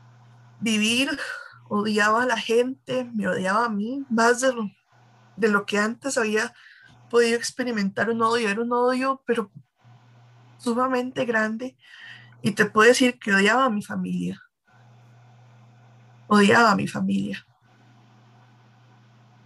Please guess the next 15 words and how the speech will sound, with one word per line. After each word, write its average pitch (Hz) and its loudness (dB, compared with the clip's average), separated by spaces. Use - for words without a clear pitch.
Y 214 4
esa 226 4
persona 240 6
vino, 262 2
ah, 220 0
bueno, 233 4
eh, 190 0
ya 202 4
para 233 6
los 214 6
últimos 233 0
exámenes 220 0
de 269 0
bachillerato, 202 -2
em, 208 0